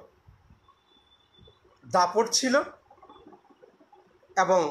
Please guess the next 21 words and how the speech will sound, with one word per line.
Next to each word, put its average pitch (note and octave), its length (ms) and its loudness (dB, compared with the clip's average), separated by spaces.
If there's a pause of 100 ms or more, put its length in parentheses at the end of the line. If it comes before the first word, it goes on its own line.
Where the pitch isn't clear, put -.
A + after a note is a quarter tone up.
(600)
তৃতীয় B3+ 360 0 (440)
আব্দুর G#3 280 -2
রহমানের G3 480 2
সময়কালে G#3 540 2 (1000)
তৃতীয় G#3+ 360 -2
আব্দুর G3 260 -2
রহমান G#3 320 2 (560)
এই F3 80 2
ওমর G3+ 280 2
বিন A#3 220 -2
হাফসুনকে F#3+ 520 -2 (640)
দমন F#3 320 2 (120)
করতে F#3+ 320 -2
পেরেছিলেন। A#3 520 0 (1120)
এর G3 240 2 (220)
আগে G#3 220 2 (800)
কোনো B3 160 2 (120)
শাসক B3+ 400 0 (1040)
তাকে F#3+ 300 2 (540)
দমন F#3+ 240 4 (100)
করতে G#3 200 -2